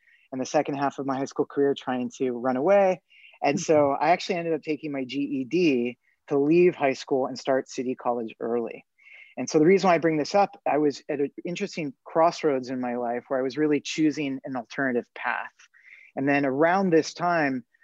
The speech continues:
Speaker 1: my parents had been making and drinking kombucha for the last couple of years. And so I had been observing their consumption of kombucha, but I personally wasn't participating in it 'cause I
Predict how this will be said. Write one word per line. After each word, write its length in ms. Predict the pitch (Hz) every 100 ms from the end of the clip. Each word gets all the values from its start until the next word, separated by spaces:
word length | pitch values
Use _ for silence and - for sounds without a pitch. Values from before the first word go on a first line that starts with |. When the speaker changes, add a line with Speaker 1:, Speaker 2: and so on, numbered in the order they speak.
| _
Speaker 1:
my 140 | 139 139
parents 360 | 156 156 147
had 120 | 151 135
been 260 | 139 131 -
making 360 | - 147 - 139
and 100 | 127
drinking 360 | 170 202 170 135
kombucha 460 | 135 127 123 131
for 280 | - 127 120 _ -
the 60 |
last 240 | 143 135 -
couple 260 | 139 -
of 60 | 127
years. 400 | 147 170 139 120
And 100 | 123
so 120 | -
I 100 | 131
had 160 | 131 139
been 100 | 135
observing 680 | 127 127 240 247 175 143 139
their 280 | 139 139 139
consumption 540 | - 127 233 262 160 127
of 60 |
kombucha, 420 | - 135 127 - 123
but 140 | 131
I 80 | 143
personally 460 | - 160 - 156
wasn't 420 | 123 - 131 131 -
participating 720 | - - 113 139 - 156 160
in 100 | 170
it 140 | 190
'cause 180 | -
I 80 | 135